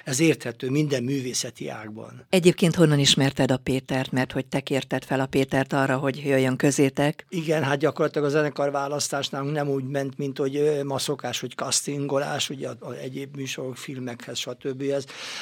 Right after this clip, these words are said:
Speaker 1: mi nem úgy, hogy feldobtunk egy hirdetést, és jelentkezzenek rá, hanem annak idején akkor még az Andrással, Katival együtt, ö, mi elkezdtünk keresni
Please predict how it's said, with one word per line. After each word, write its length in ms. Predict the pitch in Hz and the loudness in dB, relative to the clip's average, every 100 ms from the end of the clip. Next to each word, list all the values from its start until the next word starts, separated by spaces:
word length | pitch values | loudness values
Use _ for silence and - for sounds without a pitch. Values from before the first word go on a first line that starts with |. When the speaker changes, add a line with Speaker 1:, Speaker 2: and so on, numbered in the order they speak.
| - 185 | -10 -4
Speaker 1:
mi 340 | 147 139 147 190 147 | 0 2 0 -4 -8
nem 240 | 147 147 143 | -2 -2 0
úgy, 160 | 135 | -2
hogy 240 | - 135 - | -4 -8 -8
feldobtunk 600 | - 147 127 120 - 135 | -8 -8 -6 -10 -12 -10
egy 140 | 135 120 | -10 -6
hirdetést, 500 | 143 131 120 123 139 | -6 -6 -6 -8 -6
és 140 | 123 | -4
jelentkezzenek 800 | 151 147 143 - 135 135 131 127 | -2 -2 -2 -4 -2 -2 -2 -4
rá, 180 | 139 131 | -4 -4
hanem 340 | 123 135 139 131 - - - | -2 -2 -2 -4 -10 -16 -6
annak 340 | 156 151 139 | -4 -4 -4
idején 400 | 156 135 135 131 | -8 -6 -4 -2
akkor 360 | 131 120 - 127 | -4 -8 -10 -6
még 180 | 131 123 | -6 -6
az 200 | 123 117 | -10 -8
Andrással, 640 | 135 131 127 120 - 123 | -8 -6 -6 -8 -6 -8
Katival 580 | 120 127 - 135 127 131 - - - | -8 -12 -10 -6 -4 -4 -6 -14 -12
együtt, 500 | - 127 120 120 - | -6 -6 -6 -10 -10
ö, 260 | 131 120 120 113 127 | -6 -4 -4 -6 -10
mi 320 | 123 117 131 135 | -6 -2 2 2
elkezdtünk 560 | 127 - 120 - 127 | 0 -4 -8 -6 -6
keresni 680 | - 131 120 117 - 123 110 | -2 -2 -2 -2 -2 -6 -10